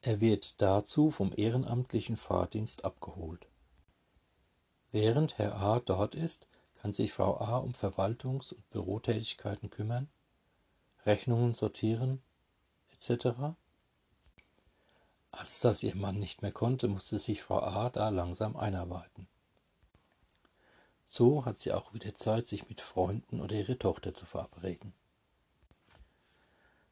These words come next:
Frau A freut sich, dass Frau G oft mit Herrn A und dem Hund spazieren geht. Und über die demenzfreundlichen Gartenausflüge, Zoo- und Museumsbesuche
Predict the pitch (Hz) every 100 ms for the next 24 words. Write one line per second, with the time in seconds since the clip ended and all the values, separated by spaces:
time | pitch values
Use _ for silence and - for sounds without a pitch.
0 | _ - 98 101 95 107 139 - - 110
1 | 120 - 151 - _ _ _ _ 110 95
2 | - 87 - 113 117 117 - 127 98 -
3 | 98 95 92 101 123 117 98 85 107 110
4 | - 104 - 98 92 87 - - _ _
5 | _ _ _ _ _ _ _ _ _ -
6 | _ _ _ _ - 139 165 - - 104
7 | 101 101 101 95 107 120 - 107 101 -
8 | 92 90 87 101 113 120 101 104 - -
9 | 98 98 98 98 - _ _ _ - _
10 | - 117 110 90 90 90 - 104 107 -
11 | 104 - 107 104 - 104